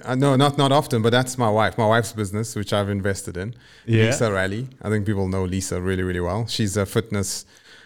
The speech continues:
Speaker 1: and wellness celebrity, uh, in South Africa. And, um, yeah, she has a business, um, which is Lisa Raleigh. It's Bounty is the business with an
Speaker 2: Yeah,
Speaker 1: I.
Speaker 2: yeah.
Speaker 1: And, uh, mini trampolines and the health impact that they have. And it's, it's a, it's a miracle exercise,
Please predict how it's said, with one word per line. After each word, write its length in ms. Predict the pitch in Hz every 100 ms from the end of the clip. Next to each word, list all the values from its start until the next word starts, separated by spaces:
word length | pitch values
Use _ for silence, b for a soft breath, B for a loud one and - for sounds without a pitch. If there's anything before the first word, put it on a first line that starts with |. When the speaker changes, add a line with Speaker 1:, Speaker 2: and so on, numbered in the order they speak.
| b
Speaker 1:
and 220 | - 98
wellness 760 | 92 95 95 95 90 - - -
celebrity, 640 | - 101 98 95 85 101 - -
uh, 140 | 95 -
in 100 | 104
South 180 | 98
Africa. 440 | 90 92 92 101 107
And, 420 | - 95 98 98
um, 300 | 98 98 98 98 B B B
yeah, 160 | 113 120
she 120 | 120
has 140 | 123 113
a 40 |
business, 680 | 107 107 113 104 - - - _ _ _
um, 380 | - 52 - -
which 200 | 113 104
is 180 | 104 -
Lisa 360 | 101 101 110 110
Raleigh. 260 | 92 104 123
It's 140 | 101
Bounty 520 | - 101 101 110 110
is 140 | 95 90
the 80 | 90
business 440 | 92 101 117 -
with 120 | 95
an 80 | 95
Speaker 2:
Yeah, 140 | 85
Speaker 1:
I. 300 | 92 92 123 127 b
Speaker 2:
yeah. 220 | 87 87
Speaker 1:
And, 380 | 90 98 101 101
uh, 200 | 104 104
mini 280 | 104 113 123
trampolines 720 | 120 113 110 107 123 123 98
and 160 | 98 98
the 80 | 95
health 220 | 107 101
impact 340 | 95 104 101
that 120 | 98 95
they 160 | 101
have. 380 | 101 131 113 90
And 180 | 92 95
it's, 240 | 98 95
it's 220 | 101 - 104
a, 260 | 98 95
it's 140 | 78 -
a 40 |
miracle 380 | 107 113 120 101
exercise, 680 | 92 - 110 - - - -